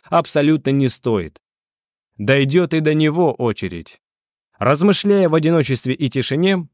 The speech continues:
Валтикарус не заметил, как прилетел. Транспорт опустился на посадочную площадку, магнитные замки закрепили его,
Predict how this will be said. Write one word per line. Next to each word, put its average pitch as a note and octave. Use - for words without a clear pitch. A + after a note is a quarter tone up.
Валтикарус D3
не C#3+
заметил, C3+
как C#3+
прилетел. G#2
Транспорт A#2+
опустился C3
на C3
посадочную A#2
площадку, C#3+
магнитные D#3+
замки D3+
закрепили C3
его, D3